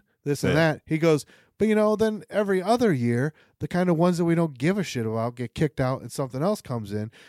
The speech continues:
Speaker 1: He goes, "So, like, no, I don't have to wear a helmet any, anymore on a fucking motorcycle, but I can't jerk off on the bus anymore."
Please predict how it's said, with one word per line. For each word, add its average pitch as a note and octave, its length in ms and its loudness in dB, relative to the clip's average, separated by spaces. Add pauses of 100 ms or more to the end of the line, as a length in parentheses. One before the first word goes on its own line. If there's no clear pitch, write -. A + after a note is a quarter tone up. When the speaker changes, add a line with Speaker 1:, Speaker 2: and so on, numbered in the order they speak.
(100)
Speaker 1:
He F3 100 -10
goes, F3 220 -2
"So, G3+ 180 2
like, G3 280 0 (440)
no, A#3+ 240 0
I A3 40 2
don't G3 120 2
have G3 140 0
to F3 60 -2
wear E3 280 2
a - 20 -2
helmet F3+ 380 2
any, C3 340 -2
anymore C3 640 -2
on B2 160 -4
a A#2+ 60 -6
fucking C#3 320 -4
motorcycle, C#3 560 0
but D#3+ 140 -2
I D#3+ 40 -2
can't F3+ 300 -2
jerk E3 260 2
off F3 200 2
on F3+ 140 0
the F3 80 -2
bus A3 300 -4
anymore." G2+ 320 -4